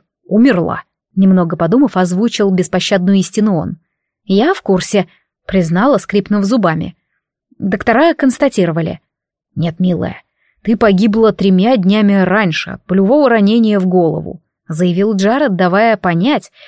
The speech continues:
что запись моего убийства была вовсе не постановочной,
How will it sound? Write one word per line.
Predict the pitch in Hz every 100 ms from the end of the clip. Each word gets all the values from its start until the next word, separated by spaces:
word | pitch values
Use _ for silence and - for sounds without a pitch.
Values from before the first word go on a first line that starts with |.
| _
что | - - 214
запись | 214 302 254 -
моего | 226 220 233 240
убийства | 185 220 269 - 226
была | 202 196 196
вовсе | 190 - -
не | 190
постановочной, | 180 - 170 165 214 185 - 165 -